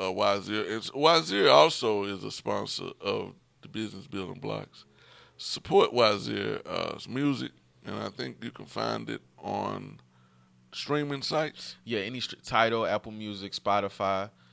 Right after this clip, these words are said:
Speaker 2: uh, SoundCloud, W A Z E E R.
Speaker 1: Now, the way the music industry works, you can stream for free. But if you really wanna be a, a,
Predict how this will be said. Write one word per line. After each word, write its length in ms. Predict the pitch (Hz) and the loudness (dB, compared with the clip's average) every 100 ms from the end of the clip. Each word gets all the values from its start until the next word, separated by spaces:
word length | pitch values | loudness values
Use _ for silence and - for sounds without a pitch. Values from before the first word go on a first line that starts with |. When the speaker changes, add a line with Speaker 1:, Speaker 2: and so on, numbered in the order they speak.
| _ _ _ | _ _ _
Speaker 2:
uh, 480 | - 85 78 73 65 67 _ _ | -8 -4 -4 -6 -8 -14 _ _
SoundCloud, 840 | - - 104 104 - 110 101 101 - - | -12 -4 0 0 -2 -2 0 -2 -8 -4
W 360 | 104 104 107 101 | 0 2 2 0
A 140 | 101 | 0
Z 360 | 95 92 95 - | -4 -10 -10 -12
E 160 | 87 - 85 | -12 -10 -6
E 40 | |
R. 280 | 80 78 - _ - | -4 -4 -8 _ -4
Speaker 1:
Now, 180 | 135 | 0
the 60 | 127 | 6
way 140 | 135 | 6
the 80 | 131 | 6
music 360 | 120 160 151 120 | 2 -2 -2 -2
industry 380 | 123 110 - 104 | -2 -2 -4 -2
works, 300 | 113 104 117 | 0 0 -2
you 100 | 131 | -10
can 140 | 107 | -10
stream 440 | - - 156 147 | -10 -2 -2 -2
for 160 | 123 104 | -6 -10
free. 400 | - 127 120 95 110 _ _ _ _ _ _ _ - | -6 -4 -4 -8 -16 _ _ _ _ _ _ _ -4
But 140 | 117 | -2
if 120 | 117 | -2
you 100 | 113 | -4
really 240 | 117 147 165 | -2 2 2
wanna 300 | 135 123 110 | 2 -2 -2
be 160 | 110 110 | -2 -2
a, 60 | |
a, 340 | 98 - 82 | -2 -4 -6